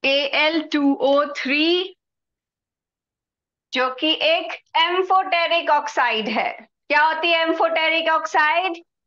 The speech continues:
Which is both acidic and basic in nature, which can react with acid as well as base। ठीक है,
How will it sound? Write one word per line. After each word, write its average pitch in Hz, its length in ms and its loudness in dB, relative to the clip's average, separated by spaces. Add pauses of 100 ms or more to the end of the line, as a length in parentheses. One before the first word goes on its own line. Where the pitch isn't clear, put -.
(260)
Which 285 200 0
is 320 140 0
both 311 280 4
acidic 311 600 0
and 294 200 -2
basic 302 440 -2
in 294 140 0
nature, 262 360 0
which 240 280 0
can 285 100 0
react 294 500 0
with 302 320 -2
acid 320 640 0 (300)
as 262 300 2
well 294 180 0
as 302 240 0
base। 233 720 -2 (380)
ठीक - 200 -4
है, 359 400 -4